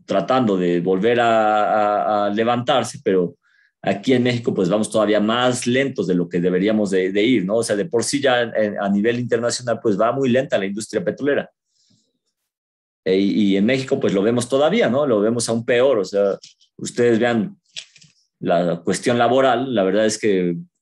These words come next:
pues, no hay muchas vacantes, o sea, realmente el, el mercado laboral está, está muy complicado. Y, pues, si todavía ahuyentas la inversión, pues, amenazando que vas a, a desaparecer tus órganos reguladores,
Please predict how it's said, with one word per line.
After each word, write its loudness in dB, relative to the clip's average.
pues, -8
no 0
hay 2
muchas 0
vacantes, -4
o -20
sea, -2
realmente 0
el, -8
el -2
mercado 0
laboral 0
está, -2
está -8
muy -2
complicado. -2
Y, 2
pues, -2
si -8
todavía 0
ahuyentas 0
la -2
inversión, 0
pues, -6
amenazando 0
que -2
vas 0
a, 2
a 2
desaparecer 0
tus -12
órganos -2
reguladores, 2